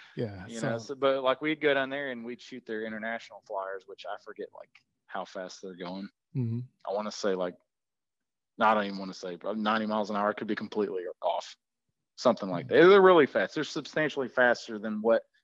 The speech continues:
Speaker 2: we would see at the match. So when we go there and we're busting those, we're like, "Pff, we're good now. Everything else is slow motion."
Speaker 1: <laughs>
Speaker 2: But yeah, we, we absolutely would do that if
Speaker 1: Mm-hmm.
Speaker 2: the match coming up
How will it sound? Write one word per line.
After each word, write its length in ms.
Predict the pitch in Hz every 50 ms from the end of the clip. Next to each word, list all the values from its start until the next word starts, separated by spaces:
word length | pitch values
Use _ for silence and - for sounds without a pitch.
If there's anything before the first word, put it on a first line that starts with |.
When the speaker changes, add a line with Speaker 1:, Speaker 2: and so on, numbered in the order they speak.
| _ -
Speaker 2:
we 100 | 120 117
would 140 | 107 107 -
see 120 | - 123 113
at 80 | 104
the 60 | - 107
match. 320 | 98 101 104 110 110 - -
So 80 | 117
when 140 | 107 107 104
we 80 | 107 104
go 160 | 92 104 104 104
there 120 | 110 110 107
and 100 | 101 98
we're 80 | 98
busting 440 | 87 85 104 107 101 - - 104 92
those, 280 | 95 104 107 113 107 95
we're 100 | 101 101
like, 180 | 95 87 78 -
"Pff, 200 | - - - - -
we're 100 | 113 107
good 260 | 90 85 107 110 101
now. 260 | 90 92 101 101 95 92 - - - -
Everything 320 | 113 113 101 104 110 107
else 200 | 110 113 110 -
is 80 | 104 98
slow 260 | - - 113 113 107
motion." 380 | 104 113 113 107 - - 92 - - _ - -
Speaker 1:
<laughs> 220 | - - - -
Speaker 2:
But 140 | - - -
yeah, 220 | 120 139 147 131
we, 260 | 110 113 139 143 - - - - - -
we 140 | - 135 147
absolutely 640 | 147 139 135 - - - 113 117 131 151 - 147 143
would 140 | 139 143 143
do 140 | 156 160 160
that 260 | 165 165 156 151 -
if 200 | 135 127 123 127
Speaker 1:
Mm-hmm. 180 | 117 107 107 110 110 _ _ _ _ _ -
Speaker 2:
the 100 | 123 117
match 680 | 117 120 120 120 120 - - - - - - - - _ _ -
coming 320 | - 131 123 120 117 117
up 220 | 117 117 110 -